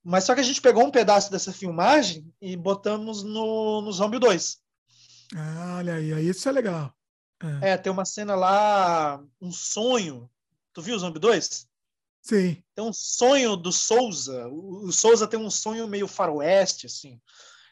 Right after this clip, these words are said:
Speaker 1: Tem o Jorge Tim, a única cena do Jorge Tim, porque o Jorge Tim já tinha falecido.
Speaker 2: Ah.
Speaker 1: Então,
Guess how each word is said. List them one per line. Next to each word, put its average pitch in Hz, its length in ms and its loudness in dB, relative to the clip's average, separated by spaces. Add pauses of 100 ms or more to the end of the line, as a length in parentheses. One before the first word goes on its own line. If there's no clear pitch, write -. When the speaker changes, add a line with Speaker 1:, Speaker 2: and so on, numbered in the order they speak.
(120)
Speaker 1:
Tem 175 100 -2
o 185 40 2
Jorge 214 320 6
Tim, 185 500 0
a 151 80 0
única 240 240 2
cena 220 240 -2
do 190 100 -8
Jorge 202 260 2
Tim, 247 160 -8
porque 226 140 -14
o - 20 -10
Jorge 170 240 -2
Tim 185 180 -8
já 170 100 -10
tinha 175 140 -10
falecido. 170 640 -6 (380)
Speaker 2:
Ah. 160 720 -10 (840)
Speaker 1:
Então, 196 1500 0